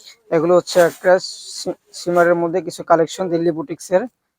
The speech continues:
আহ, কালেকশনগুলো একটু আপনাদের দেখাই। যারা হচ্ছে পার্টি ওয়্যার কিছু কালেকশন চাচ্ছেন রিজনেবল প্রাইসের মধ্যে, তাদের জন্য এই কালেকশনগুলো।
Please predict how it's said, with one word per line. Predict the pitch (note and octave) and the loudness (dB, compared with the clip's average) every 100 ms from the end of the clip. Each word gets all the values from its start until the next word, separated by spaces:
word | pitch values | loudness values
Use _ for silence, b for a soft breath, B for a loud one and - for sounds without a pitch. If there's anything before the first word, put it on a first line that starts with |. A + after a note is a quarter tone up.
| _ _ _ _ - | _ _ _ _ -10
আহ, | D#3 | -8
কালেকশনগুলো | C3 D#3 D#3 - F3 E3 | -6 -4 -4 -4 -6 -4
একটু | - | -6
আপনাদের | D#3 F#3 F3 | -10 -8 -4
দেখাই। | E3+ F3 | -2 0
যারা | D#3+ D#3 | 2 2
হচ্ছে | D3+ E3 | 0 -4
পার্টি | E3 D#3 F3+ | -2 -2 -2
ওয়্যার | D#3+ | -6
কিছু | C3 - | -6 -4
কালেকশন | E3 D#3 - D#3+ | -2 -2 -4 -4
চাচ্ছেন | D#3+ F3 | -4 -4
রিজনেবল | E3+ D#3 E3 D#3+ | -4 -4 -4 -8
প্রাইসের | - E3 D3+ | -4 -4 -2
মধ্যে, | D#3 D#3 F3+ | -4 -4 -2
তাদের | D#3+ D#3 D3+ | 0 -2 -4
জন্য | E3 D#3+ | -8 -8
এই | |
কালেকশনগুলো। | D#3 D#3 D3+ - D#3+ D#3+ | -6 -8 -8 -8 -6 -2